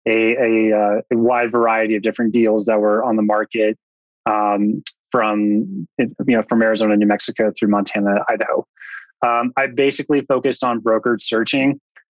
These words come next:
That's, uh, that's where I, um, spent most of my time was, uh, looking at brokered deals. Um, I, m-, my strategy was to focus on that first.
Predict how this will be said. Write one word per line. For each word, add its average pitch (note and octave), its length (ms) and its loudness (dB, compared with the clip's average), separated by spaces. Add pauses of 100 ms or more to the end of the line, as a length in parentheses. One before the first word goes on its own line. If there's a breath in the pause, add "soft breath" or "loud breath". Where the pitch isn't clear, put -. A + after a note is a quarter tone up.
(160)
That's, A#2 260 0
uh, A2+ 260 0
that's A#2 240 -2
where A#2 240 2
I, G#2+ 340 0 (400)
um, G#2+ 220 2
spent A2+ 220 -2
most A2 180 0
of - 40 -6
my A2+ 100 2
time A#2+ 360 0
was, A2 240 0
uh, A2 180 0
looking A2+ 260 0
at G#2+ 140 0
brokered A2+ 440 0
deals. C#3 460 0 (500)
Um, A2+ 600 -2 (480)
I, A#2+ 580 0 (580)
m-, C#3 220 0
my C3 220 0
strategy B2 720 0
was A#2+ 380 -2
to A#2 380 0
focus B2 300 -2
on A#2 120 0
that A2 260 0 (240)
first. C3+ 420 -2